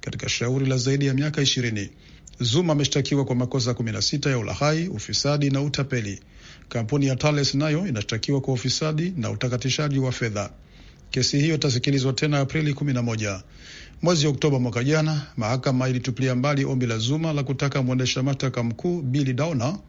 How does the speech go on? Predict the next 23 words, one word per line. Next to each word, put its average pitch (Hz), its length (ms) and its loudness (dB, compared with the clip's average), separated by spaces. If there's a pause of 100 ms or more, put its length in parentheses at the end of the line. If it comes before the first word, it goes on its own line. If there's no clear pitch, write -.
(140)
aondolewe 110 540 -2
katika 139 280 -2
kesi 127 260 0
hiyo. 113 260 -2 (580)
Zuma 151 320 2
anamshutumu 156 580 0
kuegemea 117 580 0
na 139 100 2
kuvujisha 131 600 0
baadhi 143 300 2
ya 139 60 2
taarifa 135 360 0
za 120 120 -2
faili 107 300 -4
yake 151 340 0 (420)
kwenye 139 260 0
vyombo 160 360 0
vya 156 180 0
habari. 110 420 0 (280)
Katika - 260 -2
mahakama 135 580 2
ya 127 160 2
Pietermaritzburg 143 1000 0